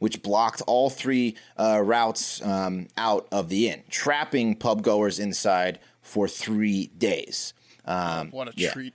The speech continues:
Speaker 1: Yeah, that's right. They were trapped <laughs> inside
Speaker 2: Yeah.
Speaker 1: a pub for three
Speaker 2: Wow.
Speaker 1: days. Um, reportedly, one man on dialysis had to be, um, rescued,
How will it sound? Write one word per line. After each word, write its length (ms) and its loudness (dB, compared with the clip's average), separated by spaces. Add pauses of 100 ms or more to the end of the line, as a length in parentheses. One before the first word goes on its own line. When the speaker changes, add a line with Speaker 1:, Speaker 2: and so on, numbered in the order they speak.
(180)
Speaker 1:
Yeah, 160 0
that's 180 0
right. 120 2
They 80 2
were 100 4
trapped 680 -2 (160)
<laughs> 140 -6
inside 420 2
Speaker 2:
Yeah. 100 0
Speaker 1:
a 40 -4
pub 380 2 (300)
for 140 2
three 240 2
Speaker 2:
Wow. 60 4
Speaker 1:
days. 440 2 (220)
Um, 640 0
reportedly, 640 2
one 280 2
man 240 2
on 240 0
dialysis 680 2
had 180 2
to 60 0
be, 280 0
um, 400 2
rescued, 540 0